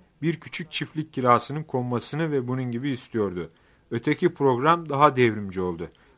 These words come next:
Bu programın yandaşları yalnız kişisel bağımlılığın kaldırılmasını değil, senyörlerin kendi topraklarına ekledikleri komünal toprakların geri verilmesini, kilise topraklarının köylülere verilmesini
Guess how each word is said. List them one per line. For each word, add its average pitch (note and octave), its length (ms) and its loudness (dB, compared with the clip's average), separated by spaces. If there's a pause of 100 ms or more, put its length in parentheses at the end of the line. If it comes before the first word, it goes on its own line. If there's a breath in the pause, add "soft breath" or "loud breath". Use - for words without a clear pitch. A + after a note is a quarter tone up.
Bu D3+ 140 0
programın A#2+ 460 4
yandaşları B2 720 0
yalnız D#3+ 680 2
kişisel C#3+ 520 2
bağımlılığın B2 500 0
kaldırılmasını A2 960 0 (680 soft breath)
değil, F3 300 6
senyörlerin C#3 760 4
kendi D3+ 380 -2
topraklarına B2 680 2
ekledikleri A2+ 840 -2
komünal C#3 460 2
toprakların B2 760 -2
geri B2+ 320 4
verilmesini, G#2+ 720 0 (380 soft breath)
kilise D3+ 380 4
topraklarının B2 800 2
köylülere B2 640 2
verilmesini G#2+ 800 -2